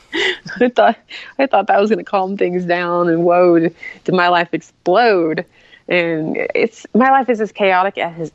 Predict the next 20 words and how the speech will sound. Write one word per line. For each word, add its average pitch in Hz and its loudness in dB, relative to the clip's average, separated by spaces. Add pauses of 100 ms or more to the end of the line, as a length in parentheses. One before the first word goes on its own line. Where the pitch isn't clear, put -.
ever 190 0
been. 175 -4 (100)
And, 160 -2 (100)
um, 160 -2 (320)
and 175 0
I'm 190 0
handling 180 0
it. - -10 (560)
Like, 170 -2 (120)
I'm 180 0
totally 190 2
okay. 190 0
I - -4
can, 160 -8 (140)
I - -6
have 180 -2
bad 147 -4
days, 180 0 (520)
but, 165 0 (120)
um, 165 -6